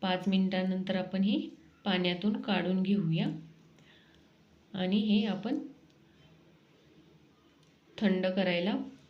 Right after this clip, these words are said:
एका कॉटनच्या कपड्यावर पसरवून घेऊया. हे आपल्याला पूर्ण थंड करून घ्यायचं आहे.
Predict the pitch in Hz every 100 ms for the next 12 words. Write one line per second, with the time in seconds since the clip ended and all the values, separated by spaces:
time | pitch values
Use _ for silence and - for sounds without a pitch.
0 | - - 196 214 - - - - - -
1 | 185 185 185 190 190 196 - 180 180 208
2 | 214 214 - 180 185 185 196 175 160 196
3 | - - - _ - _ - - - -
4 | _ _ _ _ _ _ _ _ _ _
5 | _ _ - _ _ _ _ _ _ _
6 | _ - - - - 202 180 175 185 196
7 | - - - - - 208 208 214 214 240
8 | 196 190 190 185 185 185 196 165 160 170
9 | 233